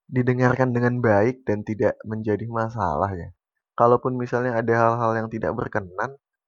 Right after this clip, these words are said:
bisa langsung aja mention ke gue, kritik, kirim caci maki ke podcast J R G B N R atau email kita di podcast J R M bener at gmail dot com.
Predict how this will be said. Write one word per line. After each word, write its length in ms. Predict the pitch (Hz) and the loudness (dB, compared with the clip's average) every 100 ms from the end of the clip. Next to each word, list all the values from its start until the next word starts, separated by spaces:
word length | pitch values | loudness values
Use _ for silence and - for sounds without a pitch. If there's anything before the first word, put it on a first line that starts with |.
| - | -10
bisa 240 | 123 123 | -2 0
langsung 400 | 120 120 127 120 | 2 0 -6 -4
aja 640 | 107 101 95 101 98 92 - _ | 0 -2 0 2 4 2 0 _
mention 320 | 107 104 104 | -8 -6 -6
ke 160 | 98 92 | -6 -4
gue, 200 | 98 113 | 0 0
kritik, 480 | 113 101 90 - 110 _ _ - | 0 -4 -6 -8 -10 _ _ -8
kirim 240 | 110 104 | -6 -4
caci 240 | 101 - | -4 -6
maki 400 | 101 90 - 117 | -4 -4 -4 -8
ke 320 | - 95 92 - - - - 110 | -2 -2 0 -4 -14 -20 -8 -6
podcast 320 | - 110 - | -4 -6 -2
J 200 | 98 101 | -2 -2
R 20 | |
G 80 | 92 82 | -2 -2
B 160 | 85 | -2
N 80 | 78 | -2
R 240 | - 139 - _ _ _ _ | -4 -4 -4 _ _ _ _
atau 320 | - - 113 101 | -6 -2 0 -2
email 320 | 107 104 104 | -2 -2 0
kita 160 | 101 | -2
di 160 | 101 98 | -2 -2
podcast 400 | - 90 104 - | -2 -2 -2 -4
J 160 | 107 95 | -4 -4
R 80 | |
M 80 | 92 | -4
bener 240 | 85 - - | -6 -6 -6
at 160 | 80 | -8
gmail 320 | - 80 76 | -10 -6 -4
dot 160 | 71 80 - | -4 -4 -6
com. 400 | 82 101 104 | -2 0 -2